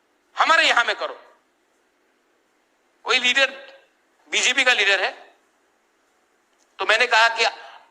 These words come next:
जब हमारा प्राइम मिनिस्टर अमेरिका जाता है तो मोदी, मोदी करता, तो आपको प्रॉब्लम नहीं होता है? तो मैंने कहा कि जब हमारा प्राइम मिनिस्टर अमेरिका,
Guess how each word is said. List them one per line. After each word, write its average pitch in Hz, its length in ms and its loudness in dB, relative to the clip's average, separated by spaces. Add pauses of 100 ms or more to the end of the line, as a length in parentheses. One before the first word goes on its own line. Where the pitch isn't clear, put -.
(140)
जब 180 140 -2
हमारा 190 320 2
प्राइम 233 280 0
मिनिस्टर 226 400 0
अमेरिका 190 400 0
जाता 208 300 2
है 233 280 2 (320)
तो 220 80 -4
मोदी, 226 760 -4
मोदी 254 320 -2
करता, 233 240 0
तो 240 120 2
आपको 220 320 0
प्रॉब्लम 233 360 -4
नहीं 247 140 -4
होता 285 220 -6
है? 294 100 -6 (4000)
तो 190 60 -6
मैंने 220 220 2
कहा 226 220 4
कि 226 140 -4 (600)
जब 180 140 0
हमारा 190 320 2
प्राइम 208 280 -2
मिनिस्टर 226 400 0
अमेरिका, 185 340 0